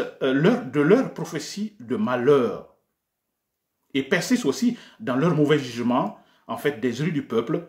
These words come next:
voire de Dieu lui-même. Des élus du peuple, de Dieu lui-même.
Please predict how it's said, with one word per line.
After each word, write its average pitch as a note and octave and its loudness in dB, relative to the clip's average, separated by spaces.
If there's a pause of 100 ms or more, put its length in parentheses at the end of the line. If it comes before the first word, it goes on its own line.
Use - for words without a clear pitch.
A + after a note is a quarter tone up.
voire C#3+ -2
de A#2 -8
Dieu C3 -2
lui-même. B2 0 (140)
Des B2 -4
élus G3 -2 (140)
du G#2+ -14
peuple, - -4
de A2+ -8
Dieu A2 0
lui-même. B2 0